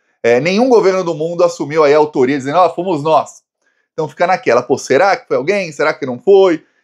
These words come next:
E tudo mais. Aí o senador, é, Jerry Moran diz o seguinte, "Olha, é,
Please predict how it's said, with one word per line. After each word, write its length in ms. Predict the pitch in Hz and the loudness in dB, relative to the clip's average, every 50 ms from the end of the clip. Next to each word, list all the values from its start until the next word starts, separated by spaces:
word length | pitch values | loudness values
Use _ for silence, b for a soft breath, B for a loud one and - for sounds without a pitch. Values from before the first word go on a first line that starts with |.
| _ | _
E 120 | - 175 170 | -10 -10 -10
tudo 260 | - 190 180 185 160 | -6 -2 -2 -2 0
mais. 240 | 123 101 - 90 101 | -2 -4 -6 -4 0
Aí 160 | 113 143 180 | 2 4 4
o 120 | 190 170 | 4 2
senador, 580 | 170 - 185 170 165 143 139 151 151 143 139 - _ - | 2 0 0 0 0 2 4 2 2 2 0 -6 _ 0
é, 420 | 127 123 117 113 113 110 110 104 107 | 2 2 4 4 4 2 2 0 2
Jerry 260 | 139 143 147 151 147 | 2 4 4 4 2
Moran 400 | 135 143 156 165 165 170 156 135 | 2 4 4 4 4 2 0 -2
diz 160 | 123 156 160 | -4 -4 -4
o 80 | 156 156 | -4 -8
seguinte, 440 | - 170 143 131 123 120 120 - 151 | -12 -12 -14 -12 -12 -12 -6 -2 2
"Olha, 420 | 165 180 175 151 131 107 - - _ _ _ _ _ _ _ _ _ _ _ _ _ _ _ _ _ - | 2 4 4 2 2 -2 -4 -6 _ _ _ _ _ _ _ _ _ _ _ _ _ _ _ _ _ 0
é, 240 | 127 131 117 110 | 2 2 2 2